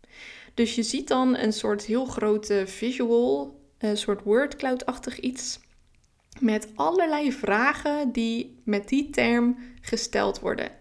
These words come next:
Dus je kunt daar superveel inspiratie uit halen en je ziet dan gelijk, je krijgt een beetje inzicht in het zoekgedrag van mogelijke klanten.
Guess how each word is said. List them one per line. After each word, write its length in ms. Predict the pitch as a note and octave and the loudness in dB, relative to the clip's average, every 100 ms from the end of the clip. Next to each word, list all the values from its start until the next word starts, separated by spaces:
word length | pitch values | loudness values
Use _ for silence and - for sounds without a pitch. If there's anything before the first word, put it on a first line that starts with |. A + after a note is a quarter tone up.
| - - - - - | -20 -20 -20 -20 -12
Dus 160 | - B3+ | -2 -2
je 80 | C4 | 0
kunt 200 | C4+ C4+ | 2 4
daar 140 | B3 | 2
superveel 540 | A#3+ F4+ G4 C#4+ B3 A#3 | 2 2 2 2 4 4
inspiratie 680 | A#3+ - G#3+ G#3+ C#4 - | 4 4 2 4 0 -2
uit 160 | C4+ B3+ | 0 0
halen 640 | A#3+ B3 C4 C#4 D4 E4 - - | 0 0 0 0 -2 -4 -10 -12
en 320 | - C4 C#4+ | 0 4 4
je 80 | B3 | 2
ziet 200 | B3+ A#3 | 0 0
dan 140 | A3+ | 0
gelijk, 580 | - A3 A#3+ C#4 - - - | 2 2 2 0 -8 -14 -8
je 100 | G#3+ | -4
krijgt 260 | - G#3+ | -2 0
een 60 | A#3 | 0
beetje 200 | G#3+ G#3+ | -2 0
inzicht 480 | - B3+ B3+ G#3 - | 2 4 4 0 0
in 260 | A#3 A3 | 2 2
het 200 | G#3+ G#3+ | 0 -4
zoekgedrag 640 | - C#4 - G#3+ G#3 G3+ - | -6 -6 -4 -2 0 -2 -8
van 440 | - G#3 G3+ G#3 | -4 0 0 0
mogelijke 520 | G#3 G3+ G#3 A3 G#3+ | 4 4 4 -2 -2
klanten. 540 | G#3+ A3+ G#3 G#3 - | 0 2 2 -2 -6